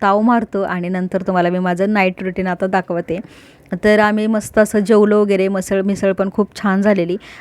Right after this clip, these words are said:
आता बारी आहे किचन ओटा सावरण्याची. तर, अ, तेच मी तुम्हाला म्हटलं की माझं नाईट रुटीन जे आहे तर ते तुम्हाला मी दाखवणार आहे. तर, अ, जेव्हा आपल्याला किचन स्वच्छ कसा मिळतो तर ते मी तुमच्याबरोबर आज थोडक्यात शेअर करणार आहे. म्हटलं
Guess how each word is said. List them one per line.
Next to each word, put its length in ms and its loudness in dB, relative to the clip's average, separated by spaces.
आता 280 2
बारी 240 2
आहे 280 0
किचन 420 -2
ओटा 360 0
सावरण्याची. 720 0
तर, 260 2
अ, 120 0
तेच 220 4
मी 160 4
तुम्हाला 260 0
म्हटलं 320 2
की 140 0
माझं 300 0
नाईट 280 0
रुटीन 340 0
जे 60 0
आहे 260 0
तर 220 -8
ते 100 0
तुम्हाला 320 -4
मी 100 -2
दाखवणार 440 2
आहे. 300 -2
तर, 280 2
अ, 60 0
जेव्हा 260 0
आपल्याला 260 0
किचन 340 0
स्वच्छ 360 0
कसा 340 -2
मिळतो 360 2
तर 220 0
ते 120 4
मी 120 6
तुमच्याबरोबर 600 2
आज 220 2
थोडक्यात 380 2
शेअर 160 2
करणार 280 0
आहे. 80 0
म्हटलं 240 0